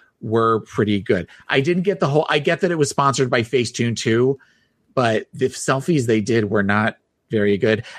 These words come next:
And holding a selfie stick like that just made Michelle look like somebody's gamma. <laughs>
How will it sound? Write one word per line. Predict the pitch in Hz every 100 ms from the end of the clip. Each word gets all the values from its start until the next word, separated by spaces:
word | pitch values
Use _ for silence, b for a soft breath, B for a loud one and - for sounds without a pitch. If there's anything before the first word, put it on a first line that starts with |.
| _
And | 185 196
holding | 190 - 170 170 165
a |
selfie | 143 135 131 135
stick | 170 -
like | 156
that | 156 147 156 B B -
just | 180 139 160
made | 143 135 127
Michelle | 120 - 123 117
look | 117 110
like | 131 107
somebody's | 117 113 107 101
gamma. | - 107 98 90 85 85
<laughs> | _